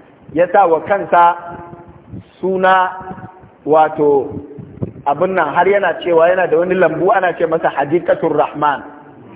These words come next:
Yana cewa shi ma Rahmanu ne. Shi yasa duk suna na Allah na asali wanda ba a sa wa kowa sai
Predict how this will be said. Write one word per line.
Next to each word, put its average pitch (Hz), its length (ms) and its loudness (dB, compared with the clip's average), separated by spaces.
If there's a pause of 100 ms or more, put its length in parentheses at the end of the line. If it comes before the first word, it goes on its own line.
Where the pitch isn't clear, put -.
(720)
Yana 165 240 2
cewa 156 320 0
shi 190 80 -4
ma 190 220 4
Rahmanu 156 520 -2
ne. 120 140 -8 (1600)
Shi - 140 -6
yasa 185 360 0
duk 233 120 -2 (180)
suna 214 320 2
na 208 180 0
Allah 202 320 2
na 165 220 -2
asali 175 400 -2 (920)
wanda 180 240 2
ba 180 220 4 (100)
a 156 80 -2
sa 160 120 0
wa 147 140 0 (120)
kowa 170 400 4
sai 160 100 -2